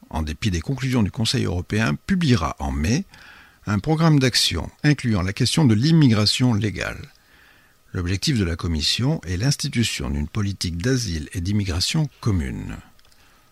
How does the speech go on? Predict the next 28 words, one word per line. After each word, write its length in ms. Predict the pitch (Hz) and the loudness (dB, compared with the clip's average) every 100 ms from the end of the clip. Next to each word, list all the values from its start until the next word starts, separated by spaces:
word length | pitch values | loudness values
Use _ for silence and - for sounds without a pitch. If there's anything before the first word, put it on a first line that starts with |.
| _ _ _ | _ _ _
Le 80 | 117 | -2
Parlement 380 | 170 180 180 165 | 2 4 8 8
européen 540 | 139 117 160 196 196 | 8 6 4 4 4
aussi 380 | 143 143 - 101 | 4 2 4 2
se 140 | - 85 | 0 0
mobilise. 540 | 78 71 57 60 67 156 - _ _ _ | -2 -4 -6 -10 -12 -18 -20 _ _ _
Martin 320 | - 69 - - | -6 -6 -4 -4
Schulz, 260 | 180 190 | -2 -2
son 160 | - 98 | 0 -2
président, 520 | 104 98 87 80 90 | 0 -2 0 -2 -2
menace 640 | 151 160 135 73 - - - | 4 6 6 4 0 -4 -6
de 160 | 76 | -6
bloquer 320 | 76 143 - | -2 -2 0
le 100 | 117 | 0
prochain 320 | 92 82 - 78 | 0 -2 -2 0
budget 280 | 143 147 | 0 2
européen 560 | 120 78 - 69 71 - _ _ - - _ _ - | 0 -2 -4 -4 -4 -6 _ _ -20 -20 _ _ -10
s'il 260 | - 120 139 | -4 2 4
n'augmentait 460 | 147 143 139 143 | 4 4 4 2
pas 240 | - 117 87 | 0 2 2
de 80 | 98 | 0
manière 280 | 92 82 | 0 -2
considérable 720 | - 165 - 117 76 87 117 127 | 0 0 2 0 0 0 0 0
les 160 | 110 | 0
financements 580 | - 160 117 95 - 76 - | 2 2 2 0 -6 -6 -4
alloués 380 | 101 87 95 - | -4 -2 -4 -4
au 100 | - | -4
sauvetage 500 | 127 123 117 156 | -2 -2 -2 -2